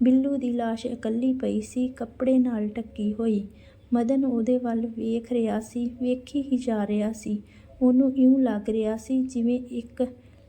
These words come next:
ਲਾਸ਼ ਬਾਕੀ ਲਾਸ਼ਾਂ ਨਾਲੋਂ ਇੱਕ ਮੀਲ ਦੇ ਫਾਸਲੇ ਉੱਤੇ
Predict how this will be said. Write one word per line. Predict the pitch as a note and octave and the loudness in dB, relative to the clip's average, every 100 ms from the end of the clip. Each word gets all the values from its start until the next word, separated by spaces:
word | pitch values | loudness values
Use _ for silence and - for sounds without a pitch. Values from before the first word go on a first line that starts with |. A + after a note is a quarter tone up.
| A#3+ | 2
ਲਾਸ਼ | A3+ A3+ A3+ C4 B3+ A#3 | 2 0 -4 -8 -4 -2
ਬਾਕੀ | A3 A3+ B3 B3 | -2 -4 -4 -2
ਲਾਸ਼ਾਂ | A3+ A3+ - A#3+ | -2 -4 -4 0
ਨਾਲੋਂ | A#3+ A#3+ A3 A3+ | 0 0 -2 -2
ਇੱਕ | B3 B3+ B3+ | -4 -2 2
ਮੀਲ | B3 A3 A3+ | 4 2 0
ਦੇ | A3+ | -2
ਫਾਸਲੇ | A3+ A3+ G#3+ G#3+ B3+ B3+ | -4 -4 -6 -6 0 0
ਉੱਤੇ | A#3+ - A3+ | 0 -4 -4